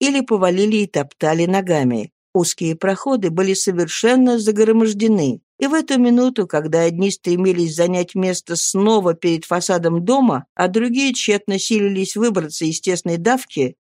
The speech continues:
общее внимание на мгновение отвлеклось от убийцы, хотя желание всех, чтобы он был пойман,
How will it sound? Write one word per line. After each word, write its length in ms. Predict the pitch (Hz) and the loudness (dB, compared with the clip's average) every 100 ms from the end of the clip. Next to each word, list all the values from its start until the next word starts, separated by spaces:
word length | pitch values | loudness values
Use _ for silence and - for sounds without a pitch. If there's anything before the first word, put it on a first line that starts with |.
| - | -4
общее 360 | 277 - 240 | -2 0 0
внимание 600 | 214 208 196 190 220 247 | 2 2 2 2 2 4
на 160 | 240 196 | 2 2
мгновение 760 | 151 151 160 156 165 208 214 190 | 0 0 0 0 2 2 2 0
отвлеклось 760 | - 156 156 - 185 226 - | -4 -6 -6 -2 2 2 2
от 120 | 160 | -4
убийцы, 640 | 156 151 143 131 - 131 131 | -4 -2 -2 -2 -4 -4 -6
хотя 320 | - 139 160 156 | -6 -4 0 0
желание 460 | 180 185 180 180 | 2 2 2 -2
всех, 320 | 170 - 269 | -4 -2 -2
чтобы 380 | - - 156 160 - | -2 -4 -4 -2 0
он 240 | 190 185 | 0 2
был 220 | 180 185 | 0 -2
пойман, 560 | - 190 170 151 151 | 0 2 2 0 -2